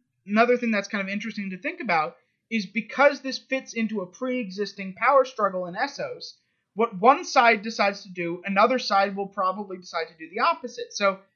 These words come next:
if Tyrosh and possibly Myr, right, because Lord Bracken goes to get mercenary crossbowmen from Myr,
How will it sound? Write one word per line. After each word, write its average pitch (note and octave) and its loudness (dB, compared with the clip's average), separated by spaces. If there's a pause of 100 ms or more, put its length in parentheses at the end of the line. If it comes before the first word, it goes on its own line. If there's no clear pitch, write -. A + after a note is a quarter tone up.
(280)
if A#3 0
Tyrosh D4 6 (140)
and G#3+ 2
possibly A#3 0
Myr, G#3+ 2 (300)
right, G3 -4
because G3+ -4
Lord G#3 2
Bracken A3 2
goes G3+ 0
to F3+ -16
get F#3+ -2
mercenary F3 -4 (140)
crossbowmen F3+ -6
from E3 -14
Myr, F#3+ -2